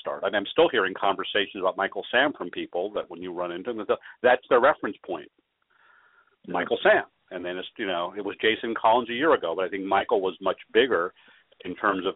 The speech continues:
Speaker 1: kind of continuing the dialogue. And, um, so I missed part of your, because I got disconnected from, uh, somehow from this call about Shane, is it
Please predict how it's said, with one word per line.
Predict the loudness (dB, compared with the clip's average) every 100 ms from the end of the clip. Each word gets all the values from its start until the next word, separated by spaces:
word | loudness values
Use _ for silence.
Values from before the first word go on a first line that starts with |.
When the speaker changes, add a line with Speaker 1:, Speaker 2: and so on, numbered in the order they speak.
| -2
Speaker 1:
kind | -2
of | -2
continuing | -4 -6 -4 -4 -4
the | -6
dialogue. | 2 4 4 2 0 -6 -12
And, | -14 -16 _ _ _ _ -20 -20 _ _
um, | -2 0 0 -4 -16 _ _ _
so | 2
I | 4
missed | 6 4 2 2
part | 2 4
of | 0
your, | 0 0 0
because | -4 -2 0
I | 0
got | 0 -2 -2
disconnected | -4 -4 -6 0 0 -2 -10 -8
from, | -2 0 0
uh, | -4 -6 -8 _ _
somehow | -2 2 2 0
from | -6
this | -8 -10 -4
call | 4 6 6 2 -4 _ _ -4
about | 0 0 -2 -2
Shane, | 0 2 2 -2 -8 _ _ _
is |
it | -10